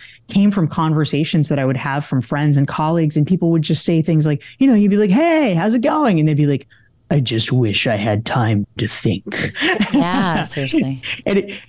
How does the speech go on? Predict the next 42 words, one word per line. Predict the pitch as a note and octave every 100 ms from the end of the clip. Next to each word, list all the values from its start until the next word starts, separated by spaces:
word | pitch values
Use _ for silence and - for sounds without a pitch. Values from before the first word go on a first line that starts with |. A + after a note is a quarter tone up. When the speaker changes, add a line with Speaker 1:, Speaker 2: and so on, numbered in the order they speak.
| -
Speaker 1:
it | G#3
just | A#3+ A3
seems, | B3+ B3 A#3+ A3+
like, | G3+ G3
so, | - G3 G3+ G3 F3+ -
so | - A3+
dire. | F3 E3+ A#3 B3+ F3
They |
were, | E3 D#3+ F3
they | F#3
were | E3+ D#3
racing | C#3+ F#3+ B3+ C4 C#4 - G3+
around | E3 E3+ F#3+ G#3 F3+
like | D#3 D3
a | -
chicken | - B3+ A#3
with | G3 F3
their | E3
head | G3+ A3
cut | - E3
off. | C#3+ C#3+
And | D#3+
they, | E3
they | F3 F#3+
didn't | G#3+ A#3+
even | A3+ G#3+
sometimes | - G#3+ G3+
know | F3 F3
why | F3+ D#3 D#3 F#3
they | F#3+
were | F3+ E3
doing | E3 E3+
what | D#3 D#3
they | D#3
were | D#3+
doing. | D#3+ C4+ F3+ A#2 - - - -
And | G#3
I |
thought, | G#3+ F#3+
you | A3+
know, | G#3+ G#3
that | A#3+ G#3